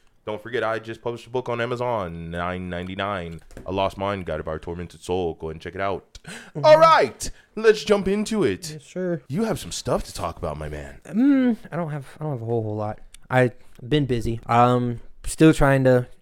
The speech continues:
Speaker 2: pull time to make sure that this is a priority, but work is becoming, of course, with the holidays, it was the same that happened last year.
Speaker 1: Mm-hmm.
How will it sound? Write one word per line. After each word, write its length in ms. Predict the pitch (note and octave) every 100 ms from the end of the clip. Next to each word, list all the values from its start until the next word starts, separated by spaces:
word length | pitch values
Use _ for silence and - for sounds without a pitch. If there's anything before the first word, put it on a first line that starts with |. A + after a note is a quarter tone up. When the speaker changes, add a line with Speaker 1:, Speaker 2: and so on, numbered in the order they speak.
| _ _ -
Speaker 2:
pull 180 | C#3 B2+
time 360 | C3+ A#2+ A#2
to 60 | A2
make 200 | A2+ G#2+
sure 160 | - G#2+
that 160 | A2
this 460 | A2+ G#2 - - - -
is 160 | A2+
a 60 | A#2
priority, 540 | - A2+ G#2+ A2 G#2+ -
but 300 | A2 G#2+ -
work 360 | A2 A2+ G#2+ -
is 380 | A2 A2 G#2 -
becoming, 520 | A2+ A#2+ A2 G#2+ G#2+ A#2
of 100 | -
course, 240 | A#2 -
with 100 | A#2+
the 60 | A2+
holidays, 340 | A2 A2 A2+
it 40 |
was 60 | B2
the 40 |
same 140 | B2 B2+
that 100 | A#2
happened 220 | A#2 A2+
last 240 | G#2+ -
year. 120 | F2+ G2
Speaker 1:
Mm-hmm. 460 | G2+ E2+ E2+ E2+